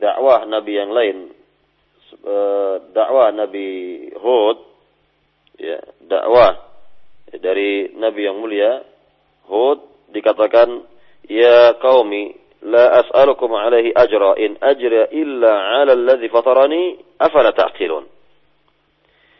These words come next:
Dalam surat Hud ayat dua puluh satu, Allah Subhanahu wa taala berfirman tentang Nabi yang mulia ini,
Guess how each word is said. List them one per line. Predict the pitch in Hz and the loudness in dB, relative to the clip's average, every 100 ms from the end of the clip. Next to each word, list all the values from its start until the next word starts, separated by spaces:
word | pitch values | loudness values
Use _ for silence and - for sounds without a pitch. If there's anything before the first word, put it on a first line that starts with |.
| _ _ _ _ _ _ | _ _ _ _ _ _
Dalam | - 110 113 | 0 2 4
surat | 156 156 | 2 2
Hud | 135 160 | 2 2
ayat | - 135 | 2 0
dua | 131 127 | 0 -2
puluh | |
satu, | 120 123 131 | -2 0 0
Allah | 127 120 | 2 0
Subhanahu | 110 113 107 | 0 -2 0
wa | |
taala | 107 | 0
berfirman | 101 98 120 110 101 98 92 - _ _ _ _ | 0 0 -2 -2 -4 -4 -14 -20 _ _ _ _
tentang | 104 110 110 | -4 0 0
Nabi | 120 127 117 | 0 0 0
yang | 110 | 0
mulia | 104 101 95 | -2 0 -2
ini, | 107 143 151 - | -2 -6 -8 -12